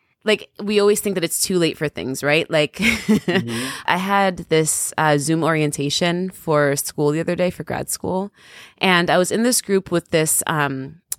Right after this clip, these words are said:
Speaker 1: this gentleman who, like, already had a law degree, already had a master's degree, like, ha-, was gray haired, you know, and, like, this other guy who I didn't, couldn't tell his age, but I knew that he wasn't, like, younger either. Do you know what I mean?
Speaker 2: Uh-huh.
Speaker 1: And I was thinking later, what was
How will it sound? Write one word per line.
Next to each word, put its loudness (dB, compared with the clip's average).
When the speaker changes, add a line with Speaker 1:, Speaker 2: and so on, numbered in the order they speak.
Speaker 1:
this 2
gentleman 2
who, 2
like, 0
already 2
had 0
a 2
law 6
degree, 0
already 2
had -2
a -2
master's -4
degree, -2
like, -2
ha-, -2
was -2
gray 2
haired, 0
you -4
know, -2
and, 0
like, 2
this -4
other 2
guy 4
who 0
I 2
didn't, -2
couldn't 2
tell 2
his 0
age, 0
but 0
I 4
knew -2
that 0
he -8
wasn't, -4
like, -4
younger -2
either. -2
Do -8
you -2
know 0
what -2
I -2
mean? -4
Speaker 2:
Uh-huh. -12
Speaker 1:
And 2
I 4
was 2
thinking 0
later, 2
what -2
was 0